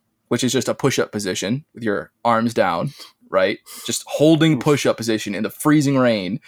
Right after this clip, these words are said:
Speaker 1: And after their arms started to give up and after they were, like, crying and needed to, like, stop, just laying down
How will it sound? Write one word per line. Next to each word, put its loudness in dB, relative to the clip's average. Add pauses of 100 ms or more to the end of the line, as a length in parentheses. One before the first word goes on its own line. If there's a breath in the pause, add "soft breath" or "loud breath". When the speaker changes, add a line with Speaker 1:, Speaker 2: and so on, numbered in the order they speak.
(300 loud breath)
Speaker 1:
And 0
after 2
their 6
arms 4
started 4
to -4
give 2
up 4
and 0
after 0
they 2
were, 4
like, 0
crying 2
and -2
needed 0
to, -4
like, 0 (500)
stop, 4 (480 loud breath)
just 0 (180)
laying 4
down 2